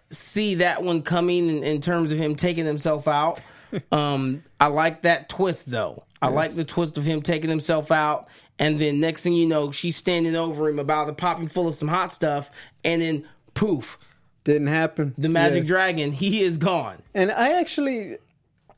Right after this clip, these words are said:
Speaker 2: okay, I found it interesting the way they played that, 'cause I felt like, okay, we know what we're about to see. Somehow he's gonna disappear, but
Speaker 1: Right. But I
Speaker 2: they
Speaker 1: think he was gonna
Speaker 2: shot it
Speaker 1: disappear
Speaker 2: well.
Speaker 1: 'cause he was gonna get killed.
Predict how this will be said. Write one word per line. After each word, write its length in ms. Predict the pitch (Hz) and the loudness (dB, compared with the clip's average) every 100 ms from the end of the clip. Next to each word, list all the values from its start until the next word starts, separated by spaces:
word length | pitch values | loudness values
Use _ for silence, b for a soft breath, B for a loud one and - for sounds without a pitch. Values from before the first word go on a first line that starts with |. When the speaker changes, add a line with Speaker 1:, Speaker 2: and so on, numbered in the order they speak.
| - | -2
Speaker 2:
okay, 240 | - 226 | 0 2
I 80 | 202 | 2
found 220 | 226 262 | 2 0
it 60 | 226 | 2
interesting 500 | 214 220 214 233 208 | 0 -2 -2 0 2
the 120 | 185 | 2
way 180 | 175 175 | 2 2
they 140 | 165 160 | 2 0
played 240 | 190 175 | 2 2
that, 180 | 175 170 | 2 0
'cause 140 | 175 | 0
I 100 | 190 | 0
felt 260 | 185 262 226 | 2 0 2
like, 240 | 180 185 | 2 2
okay, 280 | 185 170 160 | 0 2 2
we 160 | 160 180 | 2 2
know 200 | 185 190 | 2 4
what 200 | 175 175 | 2 4
we're 200 | 175 165 | 4 2
about 340 | 139 147 143 | 4 2 2
to 40 | |
see. 160 | - 151 | -2 -2
Somehow 400 | 135 175 160 165 | 0 0 0 2
he's 140 | 147 | 0
gonna 200 | 151 151 | 0 -2
disappear, 600 | 143 147 - - 147 139 | 0 -2 -4 0 2 2
but 240 | 139 131 139 | 0 2 4
Speaker 1:
Right. 320 | 185 123 107 - b | 4 2 -6 -18 b
But 180 | 143 151 | 0 4
I 80 | 202 | 6
Speaker 2:
they 60 | 208 | 6
Speaker 1:
think 40 | 233 | 6
he 40 | |
was 60 | 240 | 6
gonna 140 | 262 269 | 6 6
Speaker 2:
shot 60 | |
it 20 | 247 | 6
Speaker 1:
disappear 240 | 226 214 170 | 6 6 6
Speaker 2:
well. 120 | 131 | 4
Speaker 1:
'cause 100 | 190 | 0
he 80 | 202 | -4
was 120 | 180 | -2
gonna 180 | 170 180 | 0 2
get 180 | 160 151 | 0 0
killed. 460 | - 233 180 156 | 0 2 2 0